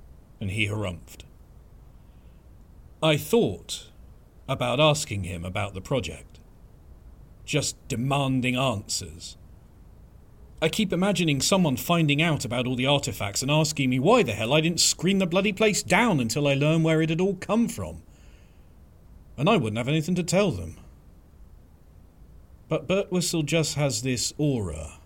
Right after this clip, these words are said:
about him. Not like he's scary or anything. He must be looking seventy in the face, and if he ever tripped up, I think it would be game over.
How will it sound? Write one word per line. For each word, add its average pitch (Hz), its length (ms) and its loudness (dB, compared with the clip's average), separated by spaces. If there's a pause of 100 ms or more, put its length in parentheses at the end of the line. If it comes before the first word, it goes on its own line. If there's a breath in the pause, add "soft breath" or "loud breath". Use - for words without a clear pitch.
(140)
about 90 380 -8
him. 82 240 -14 (1040)
Not 233 220 -6
like 185 180 0
he's 156 300 -2 (140)
scary 113 880 0 (140)
or 110 140 -4
anything. 98 420 -6
He 135 140 0
must 151 240 0
be 127 140 0
looking 135 340 0
seventy 139 480 0
in 101 60 -4
the 95 80 -4
face, 156 340 2
and 104 100 -6
if 101 100 -6
he 135 100 -2
ever 120 120 -2
tripped - 360 -4
up, 131 180 0
I 98 80 -4
think 117 220 -4
it - 20 -6
would 98 80 -6
be 98 80 -6
game 101 240 -2
over. 98 380 -4